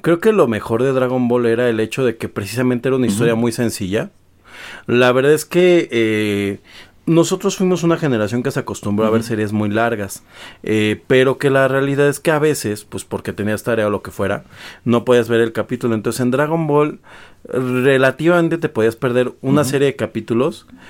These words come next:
Speaker 1: y volver a entender qué estaba pasando, porque finalmente la historia tenía un punto A, un punto B,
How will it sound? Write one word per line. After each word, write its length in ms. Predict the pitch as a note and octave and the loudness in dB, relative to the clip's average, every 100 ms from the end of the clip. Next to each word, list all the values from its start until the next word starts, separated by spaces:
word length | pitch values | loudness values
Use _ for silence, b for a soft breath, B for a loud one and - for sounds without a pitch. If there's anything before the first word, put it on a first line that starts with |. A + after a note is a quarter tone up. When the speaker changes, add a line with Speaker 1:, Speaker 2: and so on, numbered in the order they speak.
| B B | B B
Speaker 1:
y 120 | - D3 | 0 4
volver 320 | C#3 C#3 D3+ | 4 4 4
a 40 | |
entender 400 | E3+ D#3+ B2+ C3 | 2 0 0 0
qué 80 | C3+ | -4
estaba 300 | B2+ B2+ A#2+ | -4 -2 -2
pasando, 500 | A2+ - B2+ A#2+ G2+ | -4 -2 -2 -2 -4
porque 300 | A2 G2 A2+ | -6 -6 -6
finalmente 500 | - A#2 C3 C#3+ C#3+ | -4 -2 0 -2 -2
la 60 | C#3+ | -2
historia 320 | A2 A#2+ A#2+ | -2 -2 -2
tenía 300 | A#2+ G#2+ A2 | -2 -2 0
un 140 | A#2+ A#2 | -2 -2
punto 360 | B2+ A#2+ A#2 | -2 0 0
A, 60 | A#2 | 0
un 160 | A#2+ | -2
punto 340 | A#2 A2+ G#2+ G#2+ | -4 -4 -2 -2
B, 240 | G2 - | -2 -6